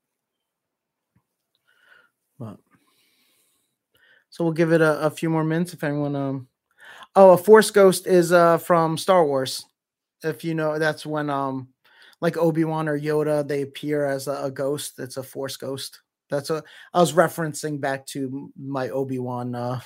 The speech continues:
<laughs> mention. So force ghost is from Star Wars,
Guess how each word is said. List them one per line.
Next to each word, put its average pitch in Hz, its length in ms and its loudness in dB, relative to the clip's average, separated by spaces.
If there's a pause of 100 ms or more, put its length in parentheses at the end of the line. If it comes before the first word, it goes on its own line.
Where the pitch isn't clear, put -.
(580)
<laughs> - 680 -20
mention. 131 500 -8 (760)
So 143 240 -4
force 196 360 6
ghost 185 300 2
is 156 200 0
from 147 340 -2
Star 110 400 -10
Wars, 95 760 -14